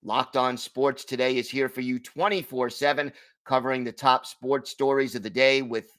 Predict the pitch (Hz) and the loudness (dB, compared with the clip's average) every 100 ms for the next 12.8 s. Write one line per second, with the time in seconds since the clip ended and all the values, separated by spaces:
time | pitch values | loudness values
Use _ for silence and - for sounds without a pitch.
0 | - 92 98 165 170 156 151 - 147 135 | -14 -10 2 2 4 2 2 0 -6 -4
1 | 123 104 135 131 143 151 165 151 - _ | -4 4 4 4 2 2 2 -2 -16 _
2 | _ - 170 156 147 135 143 139 131 127 | _ 0 2 4 2 4 2 0 -4 -6
3 | - 131 127 127 - 123 117 120 120 - | -2 0 0 -4 -2 -2 0 -2 -2 -8
4 | - 123 101 110 120 113 98 113 143 139 | 0 0 0 -4 -6 -6 -12 -8 -4 -4
5 | 123 98 _ _ _ 151 147 180 165 165 | -4 -8 _ _ _ -2 4 6 6 4
6 | 165 160 147 143 - 156 156 - 139 135 | 4 2 2 -2 -2 -2 -4 -6 0 4
7 | 131 120 127 190 - 190 151 127 123 104 | 4 2 -2 -6 -6 -4 -2 -2 -4 -12
8 | - 147 147 147 127 104 - - 240 220 | -2 2 2 2 -4 -6 -6 -2 -2 -2
9 | _ 151 160 170 170 - 110 139 170 165 | _ 0 0 0 -4 -6 -4 -2 -2 -4
10 | 160 160 - 135 147 143 - - 139 180 | -8 -8 -6 0 0 -2 -18 -4 -2 -2
11 | - 160 156 - 120 98 95 95 _ _ | -4 -4 -4 -2 -4 -4 -8 -12 _ _
12 | _ - 110 107 98 98 95 | _ -18 -6 -4 -4 -6 -10